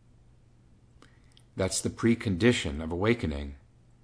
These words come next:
We have to be disoriented.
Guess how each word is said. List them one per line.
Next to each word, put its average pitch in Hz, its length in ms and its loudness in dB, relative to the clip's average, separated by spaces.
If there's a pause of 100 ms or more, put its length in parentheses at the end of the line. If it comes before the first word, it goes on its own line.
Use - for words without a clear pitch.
(1000)
We 110 180 -8
have 104 320 0
to 113 100 0
be 95 560 2 (1800)
disoriented. 95 1300 0